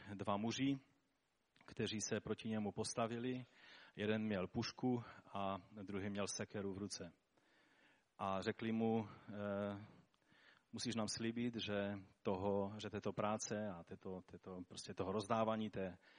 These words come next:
křesťanské literatury okamžitě necháš.“ A on řekl: „Ne, nemůžu se toho vzdát.“ Tak, eh, ten chlap, který měl tu sekeru, tak po něm seknul a, a v podstatě mu useknul ruku. A pak utekli oba dva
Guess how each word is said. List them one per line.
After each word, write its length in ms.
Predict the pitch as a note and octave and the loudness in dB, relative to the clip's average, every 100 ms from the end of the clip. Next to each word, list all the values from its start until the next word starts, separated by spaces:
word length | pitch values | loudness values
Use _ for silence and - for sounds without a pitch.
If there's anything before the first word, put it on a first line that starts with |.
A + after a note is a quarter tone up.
| - - - | -20 -20 -8
křesťanské 520 | - - A2+ A2 - | -4 -2 0 0 0
literatury 760 | G2+ G2+ G2 F#2+ G2+ G2 F#2+ F#2+ - | -2 0 0 0 0 -2 -4 -8 -16
okamžitě 520 | - - F#2+ G2 - F#2+ | -14 -6 -6 -6 -4 -2
necháš.“ 500 | F#2+ F#2+ E2 - - - | -2 -4 -8 -12 -16 -14
A 60 | G2 | -8
on 80 | |
řekl: 220 | G2 G#2 G#2+ | -6 -4 -4
„Ne, 160 | A2 | -2
nemůžu 300 | A2 A2 F#2 | -2 -2 -4
se 160 | - - | -6 -8
toho 200 | E2+ E2 | -8 -8
vzdát.“ 320 | - D#2 D#2 - _ _ _ _ _ _ - - - - _ _ | -10 -14 -16 -20 _ _ _ _ _ _ -20 -20 -20 -20 _ _
Tak, 360 | - G2 - - | -2 -2 -2 2
eh, 380 | G#2 G2+ G#2 G#2 | 4 6 4 -2
ten 220 | - G#2+ G#2+ | 0 0 0
chlap, 280 | A2 A2 | 2 0
který 240 | - A2+ G#2+ | 2 2 4
měl 220 | G#2 G2 | 2 2
tu 120 | - | 0
sekeru, 720 | G#2 A2 - A2+ A2+ B2 B2+ B2+ - - | 0 0 2 4 6 4 2 -8 -18 -16
tak 220 | - G2+ - | -4 -4 0
po 140 | G#2+ | -2
něm 160 | G2+ F#2 | 0 -2
seknul 580 | - A2 A#2 A#2 B2 | -2 -2 0 2 0
a, 400 | B2 F#2+ F#2 F#2 - _ _ - - - - - _ | -2 -2 -2 -2 -10 _ _ -20 -20 -20 -20 -20 _
a 120 | - G#2+ | -10 -8
v 80 | |
podstatě 440 | - - - G2 G#2 | -6 -6 -2 0 0
mu 120 | G2 | 0
useknul 460 | F#2+ - - G2 F#2+ | -2 -4 -4 -2 0
ruku. 320 | F#2 - D#2 - _ _ - - | 0 -4 -12 -16 _ _ -20 -12
A 300 | - F2+ F2+ | -6 -6 -6
pak 240 | - - | -8 -8
utekli 420 | G#2+ G#2 - G#2 | -6 -6 0 2
oba 200 | G2+ G2+ | 4 4
dva 360 | G2 G2+ A2 | 0 0 -4